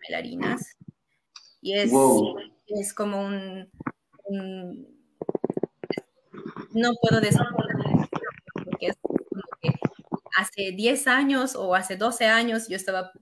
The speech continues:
Speaker 1: soñando con, con, con esta bailarina y ahora estoy detrás de ella, ¿no?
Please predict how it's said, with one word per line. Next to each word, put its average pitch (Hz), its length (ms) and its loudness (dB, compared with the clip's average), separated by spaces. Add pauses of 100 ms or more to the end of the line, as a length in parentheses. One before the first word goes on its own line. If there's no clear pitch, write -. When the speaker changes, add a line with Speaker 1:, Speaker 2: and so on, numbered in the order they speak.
(320)
Speaker 1:
soñando 202 640 2
con, - 280 -10
con, 160 360 -12
con 185 200 -14
esta 180 260 0
bailarina 175 600 0
y 185 140 -4
ahora 202 200 2
estoy 196 360 -4
detrás 202 380 0
de 190 240 2
ella, 170 280 0
¿no? 202 140 -8